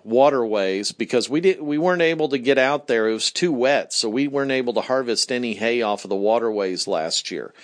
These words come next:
So he was wanting to knock 'em down. And on, uh, Saturday, we, uh, we were talking and, and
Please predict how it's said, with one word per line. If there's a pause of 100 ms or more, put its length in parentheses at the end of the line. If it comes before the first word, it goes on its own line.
(240)
So
he
was
wanting
to
knock
'em
down. (440)
And (100)
on,
uh,
Saturday, (420)
we,
uh, (480)
we
were
talking
and,
and